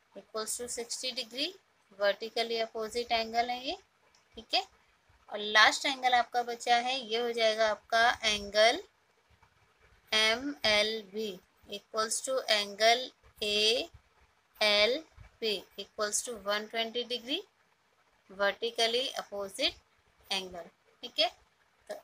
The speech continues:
अब आपके सारे ही angle यहाँ पे find हो गए हैं। अब हम आते हैं question number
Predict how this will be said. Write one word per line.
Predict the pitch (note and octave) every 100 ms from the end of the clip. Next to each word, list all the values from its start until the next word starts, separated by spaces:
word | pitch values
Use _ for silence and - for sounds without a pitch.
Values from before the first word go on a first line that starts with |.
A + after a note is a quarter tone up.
| -
अब | A3
आपके | B3 A#3+ - C4
सारे | - G#3 A3
ही | B3 B3
angle | B3 A#3+ B3
यहाँ | B3 A#3
पे | B3
find | A#3+ A#3+ A#3+ B3
हो | A#3+
गए | B3 B3+
हैं। | D4+ A4 _ _ _ _ _ _ _ _ _ _ _ _ _ _ _ _ _ _ _ _ _ _ _ _
अब | A3 A3
हम | A#3
आते | A#3+ A#3
हैं | B3
question | A#3+ A#3 C4
number | A#3+ A#3+